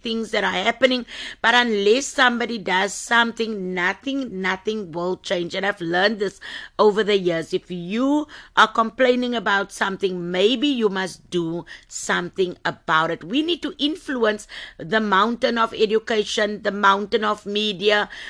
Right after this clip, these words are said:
We need to go into those places, the mountain of business. Now, a lot of Christians are scared to become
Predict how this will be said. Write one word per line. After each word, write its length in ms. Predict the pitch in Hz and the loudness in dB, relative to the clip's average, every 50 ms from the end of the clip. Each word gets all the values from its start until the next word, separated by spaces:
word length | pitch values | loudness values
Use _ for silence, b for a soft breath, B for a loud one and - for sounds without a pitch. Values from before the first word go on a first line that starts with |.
| B B - | B B -4
We 120 | 202 254 | 0 0
need 220 | 262 277 277 269 | 2 2 0 0
to 80 | 269 247 | -2 -6
go 460 | 190 143 - 208 196 202 247 302 294 - | -6 -2 2 4 6 6 6 6 2 0
into 380 | - 269 269 262 - 254 247 233 | -2 -2 -2 -2 -2 -6 -6 -4
those 400 | 180 - 202 190 214 226 220 - | -2 0 2 4 4 2 2 -2
places, 480 | - - 233 220 220 214 - 208 185 | -4 0 0 0 0 0 -2 -6 -4
the 120 | - 196 185 | -2 -2 -2
mountain 420 | 190 190 196 202 202 - 226 208 | 0 -2 -2 -2 -2 -4 -2 -2
of 260 | 196 175 156 139 120 | -2 -2 -4 -4 0
business. 480 | 147 233 233 202 214 247 254 254 233 B B B B B B B | 2 2 2 2 0 -2 -2 -2 -2 B B B B B B B
Now, 320 | - 214 226 226 214 - - | 0 2 2 2 2 0 0
a 60 | - 226 | 0 2
lot 320 | 208 185 185 180 190 208 | 2 2 2 2 2 0
of 200 | 247 269 - - | 0 -2 -4 -4
Christians 500 | - 269 247 240 - - 247 233 233 - | -2 0 0 0 0 -2 -4 -4 -4 -4
are 160 | - - 220 | -4 -4 -2
scared 720 | 214 - - - - - 262 247 254 262 254 202 - B B B B B _ | -4 -6 -8 -10 -8 -4 -2 0 4 4 4 4 2 B B B B B _
to 100 | - 247 | -4 -4
become 460 | 190 233 226 - - 240 220 226 220 | -2 -4 -4 -2 0 0 0 0 -4